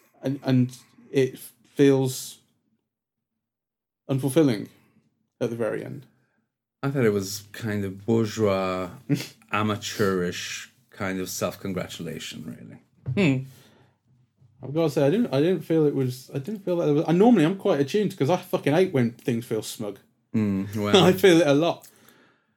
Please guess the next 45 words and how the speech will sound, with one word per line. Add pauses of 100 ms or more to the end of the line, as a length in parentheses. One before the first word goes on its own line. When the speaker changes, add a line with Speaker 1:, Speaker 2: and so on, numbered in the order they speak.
Speaker 1:
But
I
didn't
Speaker 2:
Um,
Speaker 1:
feel
it
with
this.
Speaker 2:
okay,
well,
you
know,
kind
of, (200)
maybe
it's
just
me.
Speaker 1:
I
felt
like
Speaker 2:
Sometimes
Speaker 1:
a
Speaker 2:
you (160)
Speaker 1:
failure
in
some
respects,
but (640)
for
the
most
part, (1120)
yeah. (1400)
Bunch
of (580)
good
actors
heading
towards
somewhere
where
it
just,
uh,